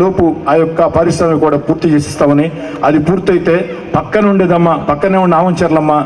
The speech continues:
ఈ గ్రామంలో కూడా ఉద్యోగాలు దండిగా వస్తాయి. రూరల్ నియోజకవర్గంలో ఎనిమిది నుంచి పదివేల మందికి ఉద్యోగాలు వస్తాయి. కాబట్టి మళ్ళీ మళ్ళీ చెప్తూ ఉన్నా, ఎలక్షన్ లోపల ఒక్కసారి,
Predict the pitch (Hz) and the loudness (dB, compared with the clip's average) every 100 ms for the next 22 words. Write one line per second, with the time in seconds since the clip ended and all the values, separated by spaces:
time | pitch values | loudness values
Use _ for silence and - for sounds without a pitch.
0 | - - - 151 190 175 185 190 180 165 | -6 -14 -2 0 2 2 2 2 2 4
1 | 170 160 - - 131 180 175 170 151 160 | 2 0 -2 -4 -2 0 2 2 2 2
2 | 170 160 143 165 165 165 - - 147 190 | 2 2 2 0 0 -2 -10 -4 0 2
3 | 208 196 180 165 170 156 165 165 139 - | 2 2 0 2 0 2 2 2 0 -2
4 | 123 170 160 156 170 185 170 - 147 151 | 0 2 2 2 0 0 -2 0 2 2
5 | 170 160 139 147 160 147 123 151 147 - | 2 2 2 2 2 2 0 -2 -2 -8
6 | - - 147 180 170 160 143 - - - | -12 -4 0 0 0 -2 -2 -10 -8 -2
7 | 143 190 185 180 175 - 143 180 160 151 | 0 2 2 2 0 0 -2 2 2 2
8 | 170 165 - - 131 175 190 185 165 180 | -2 -6 -14 -4 0 0 0 0 2 2
9 | 175 170 - - 175 - - 175 - 170 | 2 0 -2 -10 -6 -4 -2 -2 0 2
10 | 175 | 2